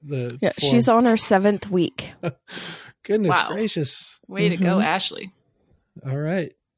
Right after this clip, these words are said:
Speaker 1: Uh, so here we are, the week in review. Now,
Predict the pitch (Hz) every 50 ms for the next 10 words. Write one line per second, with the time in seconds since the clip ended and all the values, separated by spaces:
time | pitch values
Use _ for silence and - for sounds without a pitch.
0 | _ - 165 156 151 151 151 151 151 151 147 - - 170 175 175 196 180 165 180
1 | 185 196 208 208 220 233 214 190 170 147 151 170 170 - 208 196 202 196 180 160
2 | 190 214 226 190 143 - - - - - 139 - 180 185 185 180 160